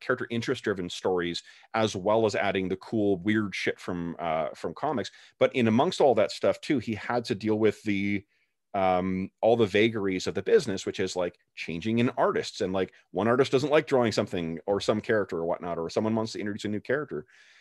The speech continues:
So there's also the pressure of changing,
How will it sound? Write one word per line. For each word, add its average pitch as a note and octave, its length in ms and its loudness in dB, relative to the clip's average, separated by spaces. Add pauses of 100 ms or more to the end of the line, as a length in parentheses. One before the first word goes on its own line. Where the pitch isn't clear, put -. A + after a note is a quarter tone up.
(160)
So C3 320 8
there's B2 320 4
also C3+ 300 4
the C3+ 80 2
pressure A#2+ 360 0
of F#2 200 -2
changing, A#2+ 720 0